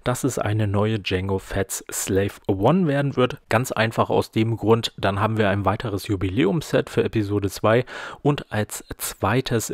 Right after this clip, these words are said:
wäre das auch tatsächlich ein passendes Gegenstück dann zum Jedi Starfighter. Weiter geht's dann mit dem Set fünfundsiebzig drei drei sechs. Das wird neunundneunzig Euro neunundneunzig kosten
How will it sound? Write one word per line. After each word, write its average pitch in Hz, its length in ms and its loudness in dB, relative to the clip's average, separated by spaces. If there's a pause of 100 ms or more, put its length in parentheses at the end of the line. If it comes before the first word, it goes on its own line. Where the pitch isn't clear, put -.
wäre 120 240 -2
das 104 220 -4
auch 107 160 -4
tatsächlich - 840 -4
ein 98 220 -2
passendes 101 560 -2
Gegenstück 101 560 -4
dann 95 220 -2
zum 101 280 -4
Jedi 92 400 -2
Starfighter. - 840 -4 (280)
Weiter 175 280 4
geht's 165 240 0
dann 143 160 0
mit 135 160 -2
dem 120 140 -4
Set - 240 -4
fünfundsiebzig 120 920 -2
drei 101 460 -2
drei 98 480 -2
sechs. 98 580 0
Das - 260 -4
wird 113 180 2
neunundneunzig 117 800 0
Euro 104 240 2
neunundneunzig 98 760 -2
kosten - 440 0